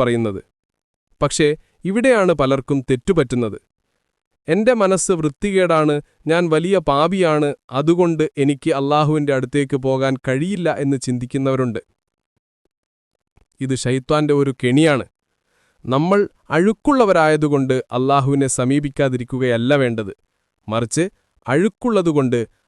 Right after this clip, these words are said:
അത് കഴുകി വൃത്തിയാക്കാൻ വേണ്ടി അൽ ഖുദ്ദൂസായ റബ്ബിലേക്ക് ഓടി അടുക്കുകയാണ് വേണ്ടത്.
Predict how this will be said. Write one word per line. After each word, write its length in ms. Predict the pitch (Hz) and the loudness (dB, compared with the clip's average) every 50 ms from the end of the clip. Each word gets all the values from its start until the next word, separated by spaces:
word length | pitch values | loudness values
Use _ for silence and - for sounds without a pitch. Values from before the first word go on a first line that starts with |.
| - | -10
അത് 220 | - 110 117 123 120 | -8 -6 -4 -4 -4
കഴുകി 400 | - - 127 131 139 160 165 175 | -2 -2 0 0 0 0 0 0
വൃത്തിയാക്കാൻ 760 | 151 143 143 131 - - 208 208 185 170 147 - 147 139 135 | -2 -2 -4 -4 -6 -4 -2 -2 -2 -2 0 -2 -2 0 0
വേണ്ടി 360 | 131 127 123 117 120 110 101 _ _ _ _ _ - - | -2 -2 -2 -4 -4 -6 -6 _ _ _ _ _ -4 -2
അൽ 100 | 143 143 | -2 -2
ഖുദ്ദൂസായ 800 | - - - 147 139 143 180 214 208 - 165 139 127 123 113 - - 131 | -2 -2 -6 -4 -2 -2 -2 -2 -2 -2 -2 -2 -2 -2 -6 -6 -6 -6
റബ്ബിലേക്ക് 540 | 131 127 127 143 143 143 135 123 - 123 95 - | -6 -4 -2 0 0 0 0 -2 -6 -8 -8 -6
ഓടി 360 | 104 131 151 175 196 196 208 | -4 -2 0 0 0 0 0
അടുക്കുകയാണ് 640 | 160 143 135 131 - 143 139 131 131 127 120 117 123 | -2 -2 -2 -4 -4 -4 -2 0 0 0 0 0 0
വേണ്ടത്. 440 | 123 127 127 123 127 120 117 107 | -2 -2 -2 -2 -2 -4 -6 -8